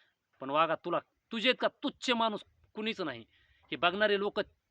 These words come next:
एकदम नीच दर्जाचं समजित येतं, लय बेकार बोलतेत महागून. हां,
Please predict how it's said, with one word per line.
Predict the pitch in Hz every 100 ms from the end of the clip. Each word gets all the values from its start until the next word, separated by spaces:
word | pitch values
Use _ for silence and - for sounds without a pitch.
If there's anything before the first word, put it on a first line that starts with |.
| _ _ _ _ _ 185
एकदम | 233 208 170 226 143
नीच | 120 247 247
दर्जाचं | 185 180 175 160
समजित | 139 156 135
येतं, | 135 120 117 - _ -
लय | 151 180
बेकार | 110 151 208 208
बोलतेत | 180 156 143 127
महागून. | 120 113 104 - _ _ _ _ _ _ _ _ _ _ _ _ _
हां, | 113 110